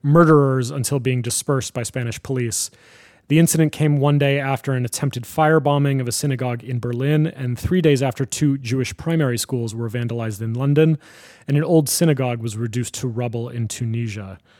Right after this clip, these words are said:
I won't ask if this is faux news, Walter, 'cause it's obviously news at the very least for these Jewish communities, but what does it mean for Europe in particular that this kind of thing is happening?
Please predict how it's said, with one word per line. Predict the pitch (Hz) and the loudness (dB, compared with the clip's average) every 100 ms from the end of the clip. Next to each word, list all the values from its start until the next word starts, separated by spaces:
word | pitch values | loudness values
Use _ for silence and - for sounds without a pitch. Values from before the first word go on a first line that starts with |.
| _ _ _ _ _ _ 139 | _ _ _ _ _ _ 4
I | |
won't | 160 165 | 6 6
ask | 160 - | 4 2
if | 143 | 0
this | 127 | 0
is | 131 | -2
faux | - 170 151 | 0 4 6
news, | 135 123 110 | 6 2 0
Walter, | 123 120 123 | -6 -4 -6
'cause | 117 117 | -4 -6
it's | 113 - - _ - | -6 -10 -14 _ -16
obviously | 147 123 120 - 123 | -6 -4 -2 -2 0
news | 120 113 | 0 -2
at | 107 | -6
the | 123 | -8
very | 143 135 143 | -2 2 2
least | 123 123 - | 2 -4 -4
for | |
these | 117 107 | -6 -4
Jewish | 123 117 | -4 -6
communities, | - 165 190 131 123 | -2 4 6 4 2
but | 107 120 117 - | -2 -6 -6 -10
what | - 160 | -8 0
does | 196 | 0
it | 196 175 | 0 2
mean | 160 151 | 4 4
for | 113 131 | 2 -2
Europe | 123 120 127 127 123 | -2 0 0 0 -2
in | 110 | -6
particular | 110 - 131 - 104 101 | -6 -6 -6 -6 -10 -10
that | 101 101 | -12 -10
this | 104 | -10
kind | - 107 | -8 -10
of | 104 | -10
thing | 113 107 | -10 -10
is | 98 | -8
happening? | 110 101 104 110 | -10 -12 -12 -12